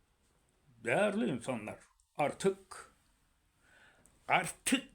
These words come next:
İsrail'in oradan defolup gitmesi şarttır, şarttır, şarttır. Vallahi,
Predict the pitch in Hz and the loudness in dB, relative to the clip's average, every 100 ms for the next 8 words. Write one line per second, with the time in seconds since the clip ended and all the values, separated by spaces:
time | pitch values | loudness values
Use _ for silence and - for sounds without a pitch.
0 | - - - - - 208 208 202 202 208 | -12 0 2 2 4 4 4 4 6 4
1 | 175 - - 240 247 220 196 208 196 - | 2 -4 2 4 4 2 2 2 0 -6
2 | - - 427 - 269 247 - - 269 - | -6 -2 0 0 0 0 -2 -2 -2 -2
3 | - 226 - - 233 160 - - 330 226 | 0 2 2 2 0 2 2 2 0 -2
4 | - - - 220 208 190 170 - - 359 | -6 -14 0 4 4 4 0 0 2 0
5 | - - - 254 247 240 - - 269 269 | -2 -16 -2 4 4 2 0 4 6 4
6 | - - 147 131 123 - - - - - | 2 -6 -6 -6 -8 -16 -20 -20 -20 -16
7 | - - - 117 117 202 269 233 214 214 | -14 -14 -12 -6 4 4 6 4 4 4
8 | 214 214 196 131 214 196 | 6 8 6 4 4 4